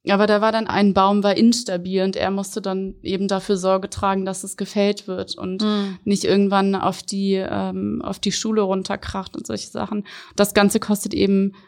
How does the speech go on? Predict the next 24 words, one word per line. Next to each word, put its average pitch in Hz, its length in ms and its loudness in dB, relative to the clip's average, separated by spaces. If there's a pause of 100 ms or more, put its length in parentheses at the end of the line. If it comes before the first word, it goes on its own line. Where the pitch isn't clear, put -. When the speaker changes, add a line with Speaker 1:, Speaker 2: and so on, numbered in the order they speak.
(140)
Speaker 1:
viel 202 240 4
mehr 196 200 8
Geld. 190 340 6
Sowas 190 260 0
kann 196 320 2
in 190 140 0
so 185 80 -6
einer 196 180 -2
Zeit 190 300 0
eben 202 240 0
passieren. 214 640 2 (720)
Oder 196 260 6
die 190 400 2
Ausgaben 185 640 4
steigen, 180 640 -2
sei 196 140 -4
es - 180 -8
für 202 140 2
die 190 100 4
Pflege 190 460 2
und 190 160 0
Bewirtschaftung 190 1080 -2
oder, - 460 -6 (580)
ja, - 260 -6